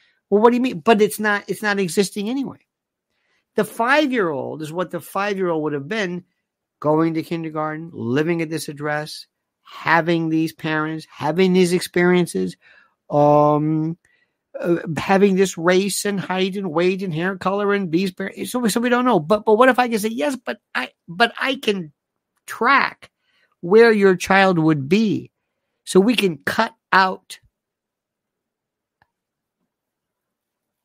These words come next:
And what if people say, We're going to reverse age, because what I'm gonna do is now think about this. Somebody who might say, "I don't want to necess-,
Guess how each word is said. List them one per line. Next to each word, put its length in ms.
And 100
what 120
if 100
people 260
say, 320
We're 140
going 280
to 140
reverse 720
age, 640
because 280
what 120
I'm 100
gonna 160
do 260
is 240
now 80
think 160
about 220
this. 340
Somebody 360
who 100
might 260
say, 280
"I 200
don't 280
want 280
to 400
necess-, 380